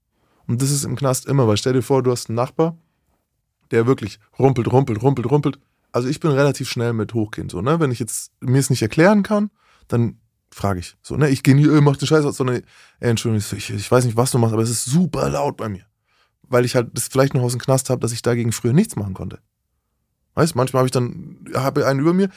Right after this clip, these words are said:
dann klopfe ich hoch, dann geht er zum Fenster oder was, sagt, ja, ich bin's nicht. Ich weiß aber, dass es er ist.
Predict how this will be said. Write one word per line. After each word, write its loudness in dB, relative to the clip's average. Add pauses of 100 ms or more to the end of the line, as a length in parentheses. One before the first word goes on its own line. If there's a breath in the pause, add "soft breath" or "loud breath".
(180 loud breath)
dann -4
klopfe 2
ich -4
hoch, 2
dann -4
geht 0
er 2
zum -4
Fenster 0
oder 0
was, -4
sagt, -6
ja, 0
ich -4
bin's -2
nicht. -8
Ich -6
weiß 2
aber, 6
dass 2
es -6
er 6
ist. -4